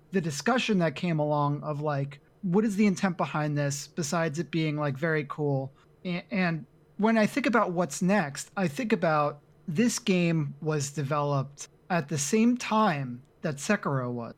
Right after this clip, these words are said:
So there are parts of these games that have informed each other,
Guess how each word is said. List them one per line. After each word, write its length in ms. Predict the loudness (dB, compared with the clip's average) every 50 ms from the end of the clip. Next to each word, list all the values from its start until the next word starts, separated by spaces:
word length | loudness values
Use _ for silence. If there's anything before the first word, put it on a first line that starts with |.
| _
So 540 | -6 -2 2 2 4 4 4 2 0 0 -2 -6
there 240 | -4 0 2 2 2
are 60 | 2
parts 380 | 0 -2 0 0 0 2 2 0
of 160 | -2 -2 0
these 180 | -2 -2 -2 -2
games 480 | -2 -2 0 2 2 2 2 0 0
that 100 | 0 -2
have 180 | 0 -2 -2 -2
informed 560 | -4 -6 -8 -8 -4 0 2 2 2 2 0
each 220 | -2 -2 -4 -4 -6
other, 340 | -6 -6 -6 -10 -12 -14